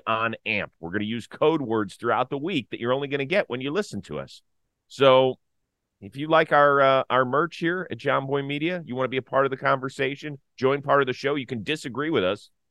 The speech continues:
We're not thin-skinned here, so if you hate what we're saying or our picks that we're gonna give you later today, that's fine. We just wanna chop it up with you.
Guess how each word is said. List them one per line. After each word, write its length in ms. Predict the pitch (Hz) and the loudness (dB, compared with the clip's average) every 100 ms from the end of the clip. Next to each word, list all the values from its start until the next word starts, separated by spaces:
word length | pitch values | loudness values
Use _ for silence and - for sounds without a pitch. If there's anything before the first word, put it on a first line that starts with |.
| _ | _
We're 100 | - | -4
not 180 | 165 151 | -4 -2
thin-skinned 560 | 139 120 - 107 98 90 | -2 -2 -6 -8 -6 -6
here, 180 | 92 | -6
so 140 | 104 95 | -6 -10
if 100 | 90 | -8
you 120 | 98 | -6
hate 120 | 113 | -6
what 160 | 101 - | -6 -8
we're 100 | 113 | -8
saying 340 | - 113 123 | -4 -4 -2
or 80 | 107 | -2
our 100 | 80 | -2
picks 360 | - 113 127 - | -4 -8 -8 -14
that 100 | - | -12
we're 100 | 110 | -10
gonna 160 | 113 | -6
give 120 | 117 120 | -6 -4
you 120 | 117 | -4
later 320 | 113 123 123 | -4 -4 -2
today, 240 | 131 147 - _ _ | -2 -2 -6 _ _
that's 120 | - | -12
fine. 340 | - 285 - - _ _ _ _ | -6 -4 -6 -10 _ _ _ _
We 80 | - | -8
just 160 | 156 165 | -6 -4
wanna 140 | 156 | -4
chop 260 | - 147 147 | 0 0 2
it 80 | 139 | -2
up 140 | - | -2
with 100 | 73 | -6
you. 140 | 67 | -10